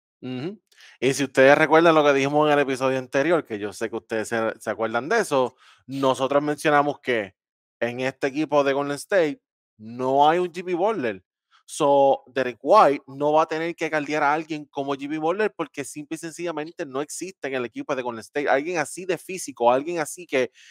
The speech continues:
que vaya a coger uno a uno a Derek White y vaya a jugar contra él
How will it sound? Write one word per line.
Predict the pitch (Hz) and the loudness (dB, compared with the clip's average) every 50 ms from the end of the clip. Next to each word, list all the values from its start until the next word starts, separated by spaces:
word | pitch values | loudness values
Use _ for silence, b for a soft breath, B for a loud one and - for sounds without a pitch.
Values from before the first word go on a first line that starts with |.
| b b b | b b b
que | - 139 135 131 131 123 - _ _ | -2 0 0 2 0 -2 -4 _ _
vaya | 110 101 - - 127 - 160 175 180 165 165 - | _ 0 4 6 6 8 6 6 4 4 4 4
a | - 131 131 135 | 4 4 2 2
coger | - 123 120 131 135 151 170 - | 0 -2 -4 -2 -2 -2 -2 -2
uno | - 160 160 170 175 170 | -2 -2 -2 -2 -2 -2
a | 156 | -2
uno | 156 165 170 170 160 | -2 -2 -4 -4 -4
a | 151 | -4
Derek | - 139 135 117 _ | -4 -6 -6 -8 _
White | - 147 156 - - - | 0 0 0 0 -2 -6
y | 143 127 117 | -12 -10 -4
vaya | 110 120 131 147 151 | -2 0 0 2 0
a | |
jugar | 143 139 135 151 147 - | 0 0 0 -2 -2 -4
contra | - 151 147 135 - 135 131 131 135 | -6 -12 -12 -8 -4 0 0 0 0
él | 143 143 135 | -2 -4 -8